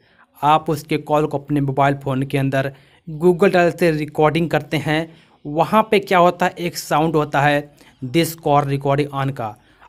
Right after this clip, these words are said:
अब जिससे भी आप बात करते हैं, वहाँ पे एक साउंड होता है, "Recorded, call recorded"। इस तरह आपको यहाँ, वहाँ पे एक साउंड सुनाई देगा Google Dialer का। जैसे आप कॉल रिकॉर्डिंग पे आइकन पे क्लिक करते हैं, वहाँ पे एक साउंड क्रिएट करता है,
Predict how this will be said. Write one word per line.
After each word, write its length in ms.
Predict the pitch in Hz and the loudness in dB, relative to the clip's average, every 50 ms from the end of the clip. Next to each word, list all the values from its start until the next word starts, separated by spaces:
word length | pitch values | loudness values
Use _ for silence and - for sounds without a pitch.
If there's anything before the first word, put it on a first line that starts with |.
| _ - | _ -6
अब 160 | 143 147 143 | -4 -4 -4
जिससे 340 | 143 147 156 147 - - 208 | -4 -6 -8 -6 -2 0 0
भी 180 | 165 156 170 175 | 2 2 2 2
आप 140 | 165 156 143 | 4 2 2
बात 400 | 135 131 139 143 151 160 160 - | 0 2 4 4 4 4 2 0
करते 300 | 160 151 143 - - 156 | -2 -4 -2 -2 -2 -2
हैं, 60 | 143 | -2
वहाँ 440 | 139 135 135 123 160 160 156 156 160 | -2 -2 -2 0 2 2 2 2 0
पे 120 | 156 151 151 | -2 0 0
एक 100 | 147 131 | 0 -2
साउंड 360 | - - 151 143 147 156 151 | -4 -2 -2 0 0 2 0
होता 280 | 151 147 147 151 143 135 | 0 -2 -2 -2 0 0
है, 260 | 143 139 143 143 143 - - - - - | 2 0 0 -2 -4 -8 -20 -16 -12 -8
"Recorded, 600 | 139 147 160 156 - 165 151 151 151 156 160 151 160 156 - - _ _ _ _ - 151 | -4 -4 -4 -2 2 2 4 4 4 2 2 0 0 -4 -8 -12 _ _ _ _ -2 2
call 200 | 147 147 143 143 | 2 2 2 0
recorded"। 480 | 151 147 - 156 151 147 143 156 143 139 - _ _ _ _ - | -2 -2 0 0 2 2 2 -2 -4 -6 -10 _ _ _ _ -2
इस 180 | 151 151 151 - | -2 -2 -2 0
तरह 140 | 170 170 170 | 2 4 4
आपको 400 | 165 160 156 160 - - 165 156 | 6 4 4 0 -2 -4 -4 -2
यहाँ, 320 | 156 139 147 151 151 147 156 | -2 0 0 -2 -2 -2 -4
वहाँ 200 | 160 143 156 156 | -2 -2 0 0
पे 180 | 151 156 156 160 | -2 -2 -4 -4
एक 120 | 151 - | -4 -6
साउंड 340 | - - - 147 151 156 151 | -6 -4 -2 0 0 0 -2
सुनाई 280 | 147 - 165 151 147 | -4 -4 -2 -2 0
देगा 420 | 143 151 156 147 156 156 165 160 - - - _ _ - 151 | 0 0 2 2 4 2 2 0 -2 -12 -20 _ _ -14 -10
Google 260 | 147 147 170 165 151 | -2 2 2 2 4
Dialer 300 | 160 160 156 151 147 143 | 4 4 4 2 0 -2
का। 200 | - 120 107 107 - _ _ _ _ - | -4 -8 -10 -12 -14 _ _ _ _ -10
जैसे 360 | 147 143 160 143 143 - 170 165 | -6 -2 -2 -2 0 0 2 2
आप 180 | 156 156 - - | 0 0 -2 -2
कॉल 240 | 151 151 156 147 143 | 2 2 4 4 2
रिकॉर्डिंग 480 | 147 147 147 151 147 143 147 165 160 | 0 -2 0 0 0 2 0 -2 -2
पे 140 | 156 160 165 | -2 -4 -4
आइकन 400 | 139 135 143 151 147 - 151 147 | -4 -2 -4 -4 -2 -2 -2 -2
पे 180 | 147 147 151 143 | -2 -2 -4 -4
क्लिक 380 | 143 - - 156 160 160 160 | -4 -6 -6 -4 -4 -4 -2
करते 300 | - 160 143 139 - 165 | -2 -2 -2 -4 -4 -4
हैं, 480 | 143 143 156 160 160 165 165 - - - _ _ - | -2 0 0 0 0 -2 -4 -8 -14 -20 _ _ -8
वहाँ 320 | 151 156 151 139 185 196 196 | -4 -2 0 2 2 0 0
पे 220 | 196 - 190 190 | 0 0 0 0
एक 100 | 190 190 | 0 0
साउंड 400 | 190 - - 160 160 165 165 175 | -4 -4 -2 0 0 0 0 -2
क्रिएट 480 | - - - 147 139 147 156 175 170 - | -4 -6 -8 -8 -4 -2 0 0 0 0
करता 340 | - 170 156 - - 170 | 0 0 0 0 0 0
है, 300 | 139 160 160 170 175 165 | 2 4 4 2 2 0